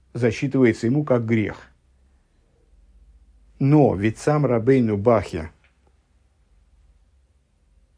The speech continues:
в другом месте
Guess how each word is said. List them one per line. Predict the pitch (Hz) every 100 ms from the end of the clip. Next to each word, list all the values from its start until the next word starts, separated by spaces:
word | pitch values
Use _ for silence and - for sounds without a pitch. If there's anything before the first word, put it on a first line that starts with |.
| _ _ _ _ _ _ _ _ _ _ _ _ _ _ _ _ -
в | -
другом | 113 135 135 143 117
месте | 117 101 - 98